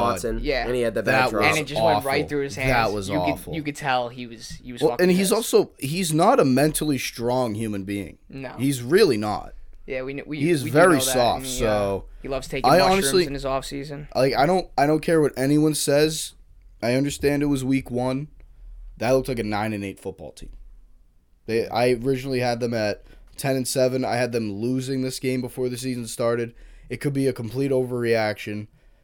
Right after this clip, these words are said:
Speaker 3: even though it's not even that much of a difference in record, but it could mean missing the playoffs.
Speaker 2: I mean, like, what if
Speaker 3: They
Speaker 2: maybe,
Speaker 3: didn't look good. They did
Speaker 2: maybe
Speaker 3: not look
Speaker 2: Lazard
Speaker 3: good.
Speaker 2: comes back, and that's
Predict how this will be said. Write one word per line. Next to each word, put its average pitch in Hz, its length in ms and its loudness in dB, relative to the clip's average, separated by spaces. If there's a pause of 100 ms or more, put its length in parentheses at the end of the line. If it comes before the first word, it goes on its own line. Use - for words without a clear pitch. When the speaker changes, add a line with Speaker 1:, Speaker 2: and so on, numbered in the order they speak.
(180)
Speaker 3:
even 156 240 2
though 151 60 4
it's 139 140 -6
not 156 140 4
even 139 140 0
that 131 140 0
much 143 160 -4
of 131 80 -4
a 120 40 -4
difference 123 400 -6
in 113 120 -8
record, 117 360 -4
but 107 260 -2 (100)
it 120 120 -4
could 120 220 -4
mean 113 180 -6
missing 107 260 -6
the 104 80 -10
playoffs. 107 480 -6 (220)
Speaker 2:
I 143 100 -2
mean, 190 220 -6
like, 190 180 -4
what 165 200 6
if 214 260 6
Speaker 3:
They 135 140 6
Speaker 2:
maybe, 185 120 8
Speaker 3:
didn't 160 100 4
look 185 180 4
good. - 360 -6
They 143 140 4
did 156 60 4
Speaker 2:
maybe 151 100 2
Speaker 3:
not 156 140 6
look 143 120 8
Speaker 2:
Lazard 160 320 4
Speaker 3:
good. 190 80 -8
Speaker 2:
comes 139 240 -10
back, 107 340 -6
and 113 300 -14 (460)
that's - 480 -2